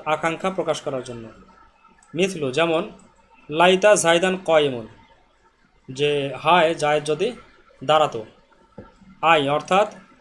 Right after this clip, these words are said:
আতামান্না কিয়ামাহু, যে আমি তার আকা-, দাঁড়ানোর, দাঁড়ানোটাকে কামনা করছি, আকাঙ্ক্ষা করছি যে সে, আহ, সে দাঁড়ায়, সে যেন দাঁড়ায়,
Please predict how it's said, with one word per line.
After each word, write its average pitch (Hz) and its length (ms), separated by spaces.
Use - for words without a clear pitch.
আতামান্না 180 600
কিয়ামাহু, 160 440
যে 139 100
আমি 151 200
তার 175 180
আকা-, 156 300
দাঁড়ানোর, 151 340
দাঁড়ানোটাকে 151 580
কামনা 160 300
করছি, - 240
আকাঙ্ক্ষা 151 360
করছি 156 220
যে 180 120
সে, 175 180
আহ, 139 220
সে 156 180
দাঁড়ায়, 139 320
সে 156 140
যেন 156 160
দাঁড়ায়, 127 300